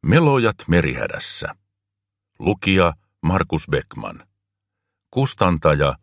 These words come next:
Saaga. Tänään Ponttipantin kaupungissa järjestetään melontakisa.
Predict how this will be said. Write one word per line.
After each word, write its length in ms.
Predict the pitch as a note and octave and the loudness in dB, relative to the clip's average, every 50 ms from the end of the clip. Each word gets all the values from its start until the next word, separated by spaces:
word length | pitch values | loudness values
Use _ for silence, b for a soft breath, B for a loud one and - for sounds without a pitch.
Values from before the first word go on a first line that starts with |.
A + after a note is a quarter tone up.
| _ _ _ - | _ _ _ -18
Saaga. 680 | - - - F2 D#2 - - - - G1+ G1+ - - _ _ _ _ _ _ _ _ _ _ _ _ _ _ _ _ _ _ _ _ _ _ _ _ _ _ _ _ _ _ _ _ _ _ _ _ _ _ _ _ _ _ _ _ _ _ _ _ _ _ _ _ _ _ _ _ _ _ _ _ _ _ _ _ _ _ _ _ _ _ _ - - | -6 -2 0 0 0 0 -2 -6 -10 -10 -12 -12 -14 _ _ _ _ _ _ _ _ _ _ _ _ _ _ _ _ _ _ _ _ _ _ _ _ _ _ _ _ _ _ _ _ _ _ _ _ _ _ _ _ _ _ _ _ _ _ _ _ _ _ _ _ _ _ _ _ _ _ _ _ _ _ _ _ _ _ _ _ _ _ _ -2 0
Tänään 380 | A#2+ D3+ D#3+ A#2 F2+ C#2+ A#1+ - - | 2 4 4 2 2 0 -4 -2 2
Ponttipantin 800 | - E2+ F2 E2+ - - F#2 - - F#2+ F#2+ F#2 - F#2 E2+ D#2 | 2 2 2 2 0 -2 0 2 2 2 2 2 0 0 0 2
kaupungissa 720 | - E2 E2+ E2+ D#2 F#2 F2+ F2 E2+ F2+ F2+ - - D2 | 2 4 2 2 2 0 0 0 0 0 -2 -2 -2 0
järjestetään 840 | C#2+ D#2 D#2 D2 D2+ D2 - - - D#2+ - - C#2+ C#2+ C#2+ C#2 C2+ | 2 2 2 2 0 -2 -2 -4 -4 -4 -2 -2 -2 0 -2 -2 -2
melontakisa. 920 | D#2+ A2 C#3 A#2+ D#2+ C2+ - - B1+ - - - - - - - - - | 0 0 0 0 -2 -2 -4 -8 -10 -10 -12 -14 -14 -12 -12 -12 -14 -16